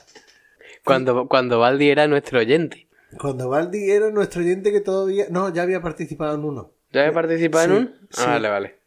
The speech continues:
Speaker 1: Pero no,
Speaker 2: Sí.
Speaker 1: no pu-, pero es que no pudo venir al, a ese programa por lo
Speaker 2: No,
Speaker 1: que sea,
Speaker 2: no,
Speaker 1: y ya
Speaker 2: no
Speaker 1: está, ¿no?
Speaker 2: envió, no envió un audio, creo que fue. Y dijo que sentía vergüenza ajena al escuchar los premios Beagles. Ya sabéis, oyentes,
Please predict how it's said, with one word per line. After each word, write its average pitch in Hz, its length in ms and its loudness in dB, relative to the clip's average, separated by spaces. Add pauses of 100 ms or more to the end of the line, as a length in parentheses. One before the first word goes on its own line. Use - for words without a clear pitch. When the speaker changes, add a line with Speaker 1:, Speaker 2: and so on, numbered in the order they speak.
(340)
Speaker 1:
Pero 127 180 2
no, 143 100 2
Speaker 2:
Sí. 139 60 0
Speaker 1:
no 147 120 2
pu-, 147 220 0
pero 131 220 4
es 135 80 -2
que - 140 -4
no 151 120 4
pudo 131 220 4
venir 120 300 2
al, 113 320 -2
a - 80 -2
ese 110 180 -8
programa 107 520 0
por 104 140 -2
lo 101 80 0
Speaker 2:
No, 90 60 -2
Speaker 1:
que 107 80 -4
sea, 98 300 0
Speaker 2:
no, - 60 4
Speaker 1:
y 151 40 4
ya 143 80 2
Speaker 2:
no 143 60 0
Speaker 1:
está, 117 200 0
¿no? 123 60 0
Speaker 2:
envió, 139 220 2
no 143 100 -8
envió 135 300 -4
un 127 140 -10
audio, 110 360 -12
creo 110 200 -14
que 104 80 -14
fue. 120 200 -18 (400)
Y 123 60 -14
dijo 131 280 -10
que 151 80 -6
sentía 143 420 -6
vergüenza 160 1000 -6
ajena 160 800 -12
al 135 180 -10
escuchar 135 460 -12
los 165 120 -8
premios 147 460 -6 (140)
Beagles. 117 640 -12 (800)
Ya 127 80 -10
sabéis, 139 380 -2 (260)
oyentes, 113 720 -10